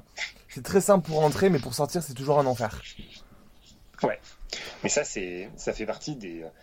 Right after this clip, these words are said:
Speaker 2: justement, des éléments, euh, qui sont, euh,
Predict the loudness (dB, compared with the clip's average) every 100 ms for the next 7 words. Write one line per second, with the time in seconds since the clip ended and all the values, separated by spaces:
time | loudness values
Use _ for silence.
0 | -20 -14 -10 -6 -2 -2 -2 -6 -8 -6
1 | -4 0 0 0 -4 -8 -12 -8 -6 -6
2 | -6 -8